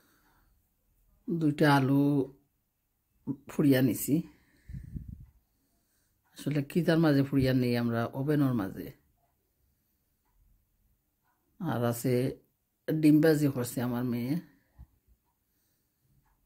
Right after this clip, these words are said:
তো একটু কামা লাগি রাখছে আর ও খাইছে।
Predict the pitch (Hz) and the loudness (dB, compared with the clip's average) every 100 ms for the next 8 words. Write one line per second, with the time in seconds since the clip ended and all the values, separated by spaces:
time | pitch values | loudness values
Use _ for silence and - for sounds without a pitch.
0 | - - 135 - 151 143 139 135 135 143 | -10 -6 -4 -4 -2 0 2 2 0 -2
1 | 123 - - 185 - _ _ _ _ _ | -4 -6 -4 -4 -4 _ _ _ _ _
2 | - - - 53 - 113 - - - - | -16 -12 -12 -12 -12 -12 -10 -10 -10 -10